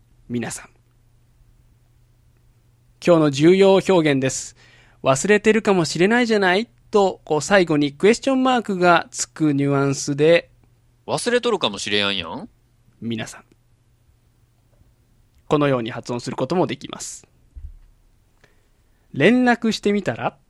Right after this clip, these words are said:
Speaker 2: 連絡してみ？
Speaker 1: 皆さん。何々してみという形で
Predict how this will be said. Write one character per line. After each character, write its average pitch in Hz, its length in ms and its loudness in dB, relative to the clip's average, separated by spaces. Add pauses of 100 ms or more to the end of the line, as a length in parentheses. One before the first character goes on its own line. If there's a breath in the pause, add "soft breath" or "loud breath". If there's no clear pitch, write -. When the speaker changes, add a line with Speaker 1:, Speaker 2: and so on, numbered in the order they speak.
(460)
Speaker 2:
連 135 180 -2
絡 208 200 -10
し - 80 -12
て 190 80 -8
み？ 196 200 -12 (720)
Speaker 1:
皆 117 240 -4
さ - 100 -18
ん。 - 80 -20 (2000)
何 208 400 0
々 208 260 2
し - 100 -8
て 208 160 0
み 226 240 -2 (140)
と 208 140 4
い 190 140 0 (140)
う 185 80 2
形 180 480 -2
で 185 280 2